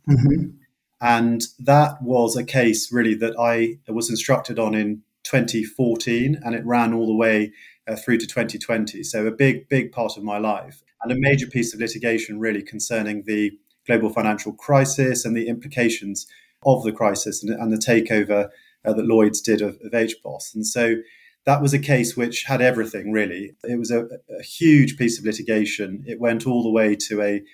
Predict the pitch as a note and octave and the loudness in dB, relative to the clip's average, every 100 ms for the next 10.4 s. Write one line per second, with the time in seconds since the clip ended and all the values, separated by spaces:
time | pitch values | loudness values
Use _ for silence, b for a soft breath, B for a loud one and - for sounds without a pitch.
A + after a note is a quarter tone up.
0 | b - A#2+ A#2 A2 G2+ G#2+ G2+ G2+ - | b 0 4 4 4 4 2 0 -8 -2
1 | A2+ G#2 F2+ D2 - b b b _ A2+ | 0 0 0 -8 -18 b b b _ -2
2 | A2+ A2 G#2+ - _ _ _ B2 A2+ - | 0 2 2 0 _ _ _ -6 -6 2
3 | C3+ B2+ A2 C#3 C3+ A#2+ A#2 A2+ - _ | 4 4 2 2 4 4 0 0 -14 _
4 | - B2+ A2 B2 A2 B2 A#2+ A2+ A2+ A2+ | 2 4 4 -2 -2 2 2 2 -2 -2
5 | A2+ A2+ - A#2 G#2+ A#2 A2+ A2+ - G#2 | -2 -4 0 0 2 2 2 0 -4 -2
6 | G#2+ A2 A2 G#2+ - _ - A#2+ B2 A2+ | 0 2 -2 -4 -12 _ -8 0 2 2
7 | A2 - _ - A2+ C3 - - G2 G2 | 0 -12 _ -8 0 2 0 -4 -6 -6
8 | G2 G2+ A2 G2+ F#2+ - A#2 G#2 A2+ G#2+ | -6 0 2 4 2 2 4 4 2 -2
9 | G2+ G#2+ G#2+ G#2 G2+ G2+ B2 A#2+ A#2+ A2 | -2 0 0 0 -6 0 2 4 4 4
10 | B2 A#2 A#2 A2+ | 4 4 2 -2